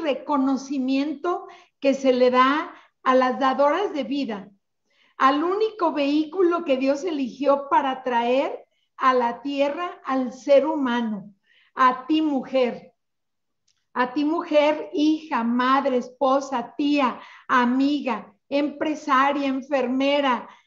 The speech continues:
eh, doctora, arquitecto, ama de casa, a ti, a ti, mujer. Este espacio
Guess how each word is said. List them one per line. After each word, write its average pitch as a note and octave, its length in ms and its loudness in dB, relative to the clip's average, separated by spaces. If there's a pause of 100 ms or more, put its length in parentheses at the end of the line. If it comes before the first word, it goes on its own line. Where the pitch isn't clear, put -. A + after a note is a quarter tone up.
(140)
eh, B3 260 6
doctora, C#4+ 1000 0 (120)
arquitecto, C#4 1300 -4
ama D#4+ 400 0
de B3+ 400 -6
casa, D4 760 -2 (320)
a - 380 0
ti, D#4+ 480 4
a - 240 -2
ti, D4+ 160 2
mujer. B3 720 0 (320)
Este F4 420 4
espacio D4 1080 -2